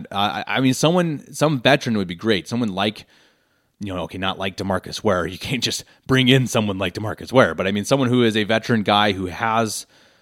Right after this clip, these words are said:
abilities. He's shown he can do it in the past. And there, there's almost always someone or, or a few people who are available around July or August or even September.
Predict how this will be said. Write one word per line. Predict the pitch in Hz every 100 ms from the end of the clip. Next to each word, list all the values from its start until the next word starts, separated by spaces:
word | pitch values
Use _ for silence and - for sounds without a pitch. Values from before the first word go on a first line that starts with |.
| _ _ _ -
abilities. | 113 98 117 117 110 92
He's | 110 107
shown | - - 135 143
he | 127 - 123
can | 117 95
do | 113 107
it |
in | 98 92
the |
past. | 80 - 101 73 - 82
And | 101
there, | 104 104
there's | 98 113 107 -
almost | 185 190 175 -
always | 147 139 127 113 107 - - _ - _ _ _ -
someone | - 139 113 92 82
or, | 98
or | 123
a | 135
few | 117 185 208
people | 117 92 85
who | 98
are | 95
available | 95 101 98 87 87 - _ _ _ _ _ -
around | 208 196 151 131 120 107
July | 113 104 104 104
or | 95
August | 92 95 90 90 - - - _ _ _ _ 135
or |
even | 180 160
September. | 92 - 170 80 76